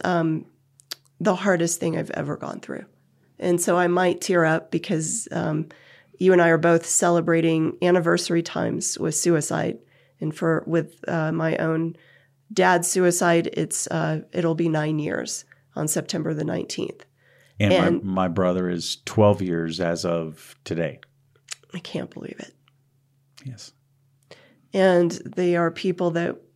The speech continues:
Speaker 1: both of us love tremendously. And with my dad, um,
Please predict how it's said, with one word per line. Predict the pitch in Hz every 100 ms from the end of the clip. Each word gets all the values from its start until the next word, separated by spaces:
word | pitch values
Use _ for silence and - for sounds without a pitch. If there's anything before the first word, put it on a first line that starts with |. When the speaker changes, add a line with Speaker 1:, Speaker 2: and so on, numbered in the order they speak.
| _
Speaker 1:
both | 170 165
of | 190
us | 170 170 -
love | 175 165 -
tremendously. | - 160 170 - - - 185 -
And | - - - - _ -
with | 190 196
my | 196 185
dad, | 175 175 175 185 190 -
um, | - 180 165 165